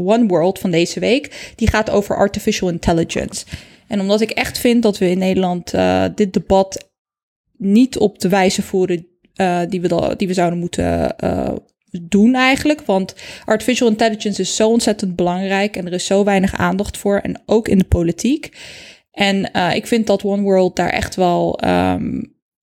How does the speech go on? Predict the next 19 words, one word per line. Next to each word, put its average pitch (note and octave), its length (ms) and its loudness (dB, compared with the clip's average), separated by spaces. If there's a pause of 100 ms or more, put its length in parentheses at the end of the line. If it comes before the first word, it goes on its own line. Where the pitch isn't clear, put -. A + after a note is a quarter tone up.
ja, F#3+ 380 0
een - 80 -8
soort F#3+ 260 0
van, F2 360 0
eh, F2 340 0 (140)
een, - 380 -2
een, - 240 -4
een F3+ 80 0
hele G3 520 2 (160)
interessante, G3 1000 2 (120)
ehm, F3+ 720 -2 (180)
bijdrage A#3 540 0
aan G3 160 -2
levert G3 340 2
met F#3+ 100 -2
deze F#3 280 0
editie. F3 400 -4
Dus F3 280 -2 (460)
lezen. F3 560 0